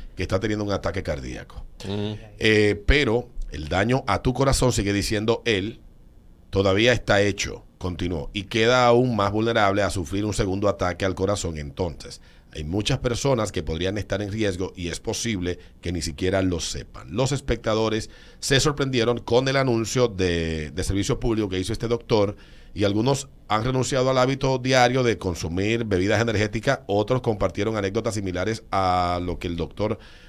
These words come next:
Speaker 1: describía. Y algunas de las, de las historias es que un cardiólogo con el que trabajó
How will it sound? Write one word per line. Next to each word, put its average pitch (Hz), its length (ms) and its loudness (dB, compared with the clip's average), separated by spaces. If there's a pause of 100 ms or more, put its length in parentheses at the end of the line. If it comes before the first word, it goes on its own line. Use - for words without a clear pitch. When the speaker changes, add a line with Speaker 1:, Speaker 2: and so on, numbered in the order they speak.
(140)
Speaker 1:
describía. 113 680 2 (1300)
Y 101 720 2 (100)
algunas 98 320 0
de 120 80 4
las, 117 300 4
de 107 100 2
las 92 480 2
historias 104 640 2
es 110 340 -2
que - 140 -6
un 92 140 -2
cardiólogo 110 480 2
con 107 160 -4
el 101 100 -2
que 104 100 -2
trabajó 110 460 2